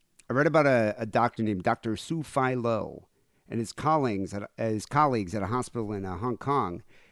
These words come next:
They reported the case of a fifty-year-old man who had to have a live eel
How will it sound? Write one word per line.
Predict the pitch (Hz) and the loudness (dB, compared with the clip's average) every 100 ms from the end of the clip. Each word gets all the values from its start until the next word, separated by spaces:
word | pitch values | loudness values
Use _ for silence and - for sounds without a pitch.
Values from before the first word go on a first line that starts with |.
| _ | _
They | 135 175 | 2 2
reported | 247 170 151 131 | 2 -2 -2 -2
the | 107 | -4
case | - 117 - | -4 -4 -4
of | 101 | -6
a | |
fifty-year-old | 95 131 - 117 107 95 | -6 -6 -4 -4 -2 -4
man | 95 85 76 87 101 _ _ _ _ _ | -4 -4 -6 -10 -12 _ _ _ _ _
who | - | 0
had | 123 135 | 2 4
to | 131 | 4
have | 120 110 | 4 2
a | 104 | 0
live | 92 104 113 113 95 _ 143 | -2 -2 0 -2 -4 _ -2
eel | 151 208 113 | 0 0 -2